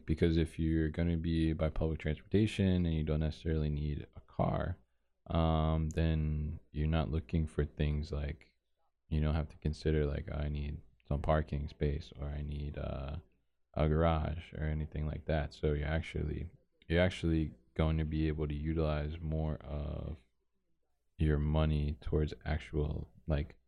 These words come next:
living space potentially, or potentially more yard space, whatever the case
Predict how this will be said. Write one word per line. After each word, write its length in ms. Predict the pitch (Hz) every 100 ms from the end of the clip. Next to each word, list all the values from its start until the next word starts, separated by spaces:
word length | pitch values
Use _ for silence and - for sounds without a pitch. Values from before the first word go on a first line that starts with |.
| _ _ _ _ _
living 280 | 104 104 104
space 280 | - 98 95
potentially, 840 | - - 90 - 90 87 85 82
or 360 | - 78 76 73
potentially 560 | - 78 76 80 78
more 560 | 76 76 78 76 76 76 - -
yard 280 | 82 87
space, 560 | - - 85 82 80 -
whatever 320 | 78 78 78
the 80 | 73
case 260 | - 76